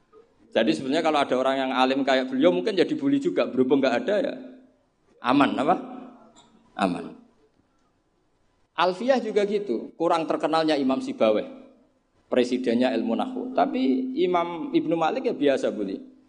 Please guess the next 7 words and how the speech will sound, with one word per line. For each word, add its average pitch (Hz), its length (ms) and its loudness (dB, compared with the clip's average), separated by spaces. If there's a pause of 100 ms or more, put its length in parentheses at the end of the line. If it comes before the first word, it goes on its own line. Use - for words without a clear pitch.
(100)
Kada 117 400 0
kakhiltanihi 117 800 0
wattisolan 131 800 0
akhtaru 110 640 -2
ghairi 156 400 0
ikhtaro 127 480 -2 (480)
infisolan. 104 800 0